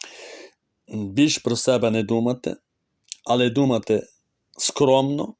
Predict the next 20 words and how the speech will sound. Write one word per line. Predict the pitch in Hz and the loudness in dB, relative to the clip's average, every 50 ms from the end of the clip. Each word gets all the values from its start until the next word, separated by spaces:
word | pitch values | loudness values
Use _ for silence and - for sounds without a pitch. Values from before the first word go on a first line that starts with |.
| _ _ - - _ | _ _ -20 -10 _
у | - 120 | 0 0
міру | 123 123 123 113 110 101 | 2 2 2 2 0 0
віри, | 107 127 151 160 147 | 0 2 2 2 2
як | 110 107 107 101 - _ | 2 0 -2 -2 -4 _
кожному | - 127 139 156 156 143 147 147 147 143 127 | 0 2 4 4 2 2 -2 -2 -2 -2 -4
Бог | 113 104 117 131 131 131 131 - - _ | -4 0 4 4 4 4 4 0 -6 _
наділив. | - 110 107 110 110 104 117 117 117 117 113 123 - - _ _ _ _ _ _ _ _ _ _ _ _ _ _ _ _ _ _ _ _ _ _ _ _ _ _ _ - - - - - - - - - - - - _ _ _ _ _ _ _ _ _ _ _ _ _ _ _ _ _ _ _ _ _ | -8 -6 -4 -4 -4 -4 -4 -6 -6 -6 -8 -8 -12 -16 _ _ _ _ _ _ _ _ _ _ _ _ _ _ _ _ _ _ _ _ _ _ _ _ _ _ _ -20 -20 -20 -20 -20 -20 -20 -20 -20 -20 -20 -20 _ _ _ _ _ _ _ _ _ _ _ _ _ _ _ _ _ _ _ _ _
Зараз | - - 139 165 190 196 170 135 - - - - - _ | -6 -2 2 4 4 4 4 2 0 -2 -4 -6 -10 _
така | - 117 - - 139 135 139 135 131 123 107 - - _ _ _ _ _ - | -6 -6 -4 0 2 4 4 4 4 4 2 0 -6 _ _ _ _ _ -10
риса, | 110 110 127 151 156 - - 143 131 | -6 -2 -2 -2 -2 -2 0 2 2
як | 127 120 117 | 2 2 0
скромність, | - - - - 139 151 175 190 180 147 117 110 120 139 - - - - _ _ _ _ _ _ _ _ _ _ - - _ _ _ _ _ _ _ - | -2 -4 -4 -2 0 2 2 2 2 0 -2 -2 -2 -4 -6 -8 -14 -20 _ _ _ _ _ _ _ _ _ _ -20 -20 _ _ _ _ _ _ _ -16
дуже | 107 107 131 135 135 120 131 131 123 | -6 -2 0 2 2 2 2 2 4
рідко | 123 139 156 147 - - - 110 107 101 | 4 4 2 0 -2 -4 -4 -4 -4 -2
де | 95 123 123 120 | -2 -2 0 2
можна | 120 120 117 107 107 113 107 107 104 - _ _ _ _ | 2 0 0 -2 -2 -4 -4 -4 -6 -8 _ _ _ _
зустріти. | - 104 107 117 110 - - 113 127 147 156 - 160 190 240 - _ _ _ _ _ _ _ _ _ _ _ _ _ _ _ | -10 -6 -4 -4 -4 -4 -2 0 0 0 0 -2 -4 -6 -6 -10 _ _ _ _ _ _ _ _ _ _ _ _ _ _ _
І, | - 123 123 120 117 113 104 85 - _ _ _ _ _ _ _ _ _ _ _ _ _ _ _ _ _ _ - | 0 2 2 2 2 0 -2 -6 -10 _ _ _ _ _ _ _ _ _ _ _ _ _ _ _ _ _ _ -12
е, | 101 101 - | -12 -10 -10
скажімо, | - - - 127 117 104 117 117 117 113 107 98 | -10 -6 -4 -4 -2 -2 -4 -4 -4 -6 -6 -8